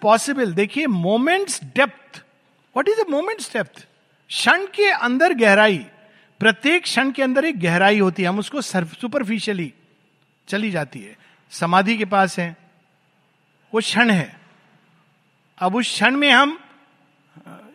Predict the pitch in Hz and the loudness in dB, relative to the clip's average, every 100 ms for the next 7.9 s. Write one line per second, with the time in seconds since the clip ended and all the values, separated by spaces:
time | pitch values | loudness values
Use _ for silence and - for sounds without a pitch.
0 | 285 214 226 208 - 208 - 202 202 190 | -8 -2 2 2 0 -4 -2 -2 0 -2
1 | 196 160 143 _ _ _ - 143 160 170 | -2 -2 -6 _ _ _ -10 -2 0 2
2 | 185 175 147 139 _ _ _ 165 175 185 | 0 0 -4 -10 _ _ _ -2 0 2
3 | 185 170 151 156 160 147 135 143 139 131 | 0 -2 -4 -4 -4 -4 -8 -10 -8 -10
4 | 120 120 127 131 139 143 170 156 131 - | -12 -18 -20 -16 -14 -8 -6 -6 -10 -16
5 | _ _ _ 185 170 180 175 165 165 160 | _ _ _ -8 -6 -2 -2 -2 -2 0
6 | 160 156 165 160 160 170 - 160 160 156 | 0 0 -2 -2 -4 -8 -6 -4 -2 -2
7 | 147 - 196 180 165 160 160 156 151 | -4 -2 -2 0 -4 -2 -2 -2 -6